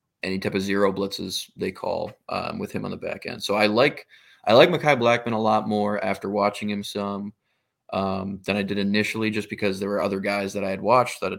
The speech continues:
that I had heard more about. Um, but Jay Ward's cool because he is extremely versatile. Um, and I, and I think that's going to help. You know, he'll kinda fit in anywhere he can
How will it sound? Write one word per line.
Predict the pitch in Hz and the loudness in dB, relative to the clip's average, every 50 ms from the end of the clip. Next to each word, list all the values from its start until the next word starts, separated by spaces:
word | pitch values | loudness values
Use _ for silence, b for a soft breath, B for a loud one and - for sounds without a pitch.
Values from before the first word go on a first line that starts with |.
| - _ - | -10 _ -12
that | - 92 87 | -10 -10 -8
I | 76 | -8
had | 82 90 104 | -10 -8 -6
heard | 110 98 98 101 | -6 -4 -2 -2
more | 101 104 | -2 -2
about. | 107 104 110 110 123 123 - - _ _ _ _ _ _ _ _ _ _ | 0 0 0 0 -2 -4 -6 -10 _ _ _ _ _ _ _ _ _ _
Um, | - 98 98 98 95 95 95 95 95 - | 0 2 2 2 2 0 -2 -4 -2 -2
but | 117 104 | -2 2
Jay | 95 113 143 202 | 4 6 6 6
Ward's | 226 170 147 185 233 233 - - | 6 4 4 4 4 2 0 -4
cool | - - - 185 196 170 131 113 110 110 113 - _ _ _ _ | -8 -2 0 2 4 4 4 2 2 -2 -6 -12 _ _ _ _
because | 117 123 117 113 - - 117 110 110 107 107 107 107 - - - - - _ _ _ _ _ | -4 -4 -4 -4 -4 -2 0 0 2 0 0 -2 -4 -6 -10 -10 -12 -16 _ _ _ _ _
he | - - - 123 143 151 156 156 151 147 139 - - | -12 -6 -4 -2 -2 -2 -2 -2 -2 -2 -2 -2 -2
is | 110 113 110 110 110 107 110 107 107 104 101 - - - | -2 0 0 0 0 0 0 0 -2 -4 -6 -8 -6 -6
extremely | 98 95 - - - - - 104 104 107 113 120 120 117 117 113 113 110 104 | -6 -4 -4 -6 -6 -6 -6 -4 -2 -2 0 0 0 0 0 2 2 0 0
versatile. | 101 98 87 98 - - 98 - - - _ _ _ _ _ _ _ _ _ _ _ _ _ _ _ _ _ | 0 -2 -4 -4 -6 -6 -8 -8 -8 -10 _ _ _ _ _ _ _ _ _ _ _ _ _ _ _ _ _
Um, | - 98 95 95 92 92 92 92 95 95 - - - | -2 0 0 2 0 -2 -4 -6 -6 -8 -8 -4 -2
and | 104 98 | 0 0
I, | 98 | 0
and | - - 98 | -2 -2 -2
I | 98 98 | -2 -2
think | 98 - 113 107 101 | -2 -2 -2 -2 0
that's | - 104 104 101 - | 2 2 2 2 0
going | - 101 101 104 101 101 | -4 -6 -4 -4 -2 -4
to | 98 98 | -4 -4
help. | 104 107 98 98 98 95 - - _ _ _ _ _ _ _ _ _ _ _ _ _ _ _ _ _ _ _ _ _ _ _ _ _ _ _ _ _ _ _ | -4 -4 -4 -4 -4 -4 -8 -16 _ _ _ _ _ _ _ _ _ _ _ _ _ _ _ _ _ _ _ _ _ _ _ _ _ _ _ _ _ _ _
You | - 107 104 | -4 -2 -2
know, | 98 98 | -2 0
he'll | 110 110 107 | -2 -2 -2
kinda | - 135 131 110 | 0 -2 -2 -2
fit | - - - 123 113 117 | -2 0 2 4 4 4
in | 113 110 110 107 107 104 - - _ _ _ - | 4 2 2 0 -2 -4 -6 -12 _ _ _ -4
anywhere | 107 107 104 104 101 101 | -2 0 0 0 0 0
he | 107 92 | -2 -6
can | - - 98 92 92 95 95 98 | -4 -4 -4 -4 -4 -6 -8 -10